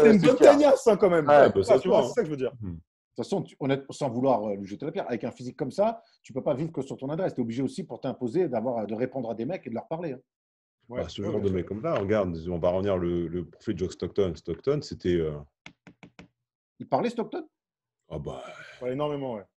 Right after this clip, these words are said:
Speaker 3: bah,
Speaker 4: Ah
Speaker 3: c'était
Speaker 4: ouais ?
Speaker 3: un énorme vicieux, tout le monde te le dit, hein. Ici, c'est que tu pouvais,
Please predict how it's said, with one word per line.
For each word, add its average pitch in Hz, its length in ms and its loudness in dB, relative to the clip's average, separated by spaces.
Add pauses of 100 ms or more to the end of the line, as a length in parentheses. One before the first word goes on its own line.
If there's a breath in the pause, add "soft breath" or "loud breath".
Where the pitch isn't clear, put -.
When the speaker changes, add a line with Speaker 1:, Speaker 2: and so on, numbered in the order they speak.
Speaker 3:
bah, 90 100 -8
Speaker 4:
Ah - 0 -
Speaker 3:
c'était 123 140 2
Speaker 4:
ouais ? 113 80 6
Speaker 3:
un 101 160 2
énorme 120 500 2
vicieux, 143 320 -6
tout - 100 -4
le 117 60 4
monde 104 140 -2
te 127 60 0
le 143 80 0
dit, 170 180 -2
hein. 139 180 -4 (180)
Ici, 113 320 -8
c'est - 240 -10
que 87 340 -4
tu 82 120 -14
pouvais, 98 200 -8